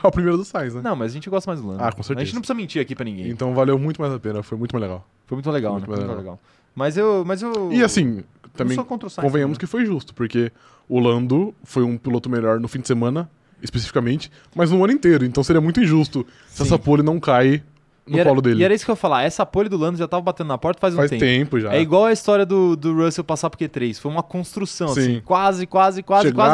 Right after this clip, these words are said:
Speaker 2: quase foi.
Speaker 1: chegava, é, exato.
Speaker 2: Já teve umas duas ou três corridas esse ano que ele poderia ter pegado a pole.
Speaker 1: É.
Speaker 2: Ali, por exemplo, em Paul Ricard, ele, ele chegou a, eu não lembro nem onde ele largou, mas ele chegou a assustar um pouco ali em dado momento.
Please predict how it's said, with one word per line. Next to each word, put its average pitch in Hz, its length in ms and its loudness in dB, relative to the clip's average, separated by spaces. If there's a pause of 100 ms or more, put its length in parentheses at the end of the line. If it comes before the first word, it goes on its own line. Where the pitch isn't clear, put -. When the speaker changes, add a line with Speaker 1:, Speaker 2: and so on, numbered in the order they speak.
Speaker 2:
quase 165 80 2
foi. 156 140 2
Speaker 1:
chegava, 123 340 2
é, 113 80 0
exato. 113 400 -4
Speaker 2:
Já 117 160 -6 (220)
teve 175 160 -2
umas 180 200 -4
duas 190 220 -4
ou 240 80 -8
três 226 220 -8
corridas 175 280 -4
esse - 160 -8
ano 165 140 -4
que - 80 -10
ele 180 60 -8
poderia 175 340 -4
ter - 120 -8
pegado 113 280 -4
a 104 40 -8
pole. 87 300 -12
Speaker 1:
É. 113 280 0 (240)
Speaker 2:
Ali, 127 260 -4
por 127 140 -8
exemplo, 120 320 -10
em 117 80 -14
Paul 143 180 0
Ricard, 139 420 -2
ele, 113 160 -6 (120)
ele 113 140 -8
chegou 117 280 -4
a, 104 340 -2 (380)
eu 226 80 -4
não 233 60 -2
lembro 202 200 0
nem 185 140 -2
onde 196 220 -2
ele 208 100 -4
largou, 139 380 0
mas 113 180 -4
ele 127 100 -4
chegou 123 300 -2
a 123 40 2
assustar 127 300 -8
um 117 100 -6
pouco 120 260 -6
ali 131 320 -4 (280)
em 113 160 -8
dado 113 200 0
momento. 135 520 -6